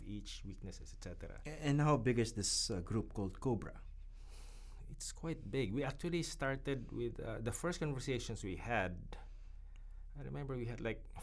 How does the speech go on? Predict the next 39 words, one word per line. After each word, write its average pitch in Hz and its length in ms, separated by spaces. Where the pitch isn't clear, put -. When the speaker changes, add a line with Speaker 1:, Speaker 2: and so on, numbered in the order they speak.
Speaker 1:
forty, 113 520
uh, - 280
at-, - 120
at-, - 320
attendees 104 600
in 98 140
that. 92 200
Um, 95 460
so 107 400
Speaker 2:
So - 140
you 135 200
are 131 120
represented 110 680
nationwide? 98 640
Speaker 1:
Yes, 123 500
yes. - 300
Speaker 2:
So - 140
you're 120 160
trying 120 240
to 123 80
promote 113 400
the 113 80
idea 107 300
of 110 120
community-based 110 720
rehabilitation 95 720
nationwide? 90 500
Speaker 1:
Yes. 127 340
Um, 131 480
the, 139 180
the 143 180
whole 156 240
point 151 280
of 135 120
that 123 180
conversation, 107 580
which 104 220
was 98 280
April 104 440